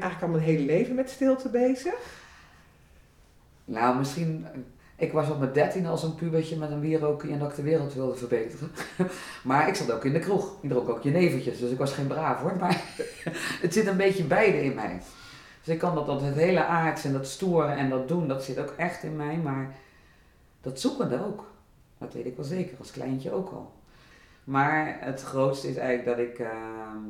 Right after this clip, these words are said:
Speaker 2: ondernemer ben geworden met drie kleine kinderen. Eh, dus dat wij Uilenburg hebben gerealiseerd. En dat ik een heel ambitieus, eh, ja,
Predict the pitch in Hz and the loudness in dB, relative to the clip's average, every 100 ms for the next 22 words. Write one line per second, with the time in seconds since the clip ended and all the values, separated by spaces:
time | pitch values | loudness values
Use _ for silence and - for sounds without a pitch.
0 | 117 - - 127 120 120 127 151 135 131 | -14 -18 -14 -8 -4 -2 0 0 -2 -4
1 | 123 117 120 120 113 107 - - 139 135 | -6 -6 -6 -8 -10 -16 -18 -10 -8 -6
2 | 131 117 110 117 123 123 120 117 120 - | -6 -8 -8 -6 -4 -4 -8 -8 -10 -10
3 | 117 120 120 120 120 120 113 131 139 123 | -12 -6 -6 -6 -10 -8 -6 -2 0 0
4 | 123 123 - - - _ _ _ _ _ | -2 -4 -8 -18 -20 _ _ _ _ _
5 | - 123 123 123 117 110 110 110 110 107 | -8 -6 -6 -6 -6 -4 -6 -8 -8 -10
6 | 107 - - - _ _ - - - - | -10 -18 -20 -20 _ _ -20 -20 -20 -20
7 | _ - - _ _ 120 117 110 107 - | _ -20 -20 _ _ -8 -8 -8 -10 -10
8 | - - - - - 101 110 123 113 - | -12 -10 -10 -8 -10 -10 -4 -4 -4 -8
9 | 117 113 107 - 113 107 - - - _ | -10 -10 -10 -8 -8 -8 -14 -20 -20 _
10 | _ _ _ - 107 101 98 98 95 | _ _ _ -18 -14 -12 -12 -14 -16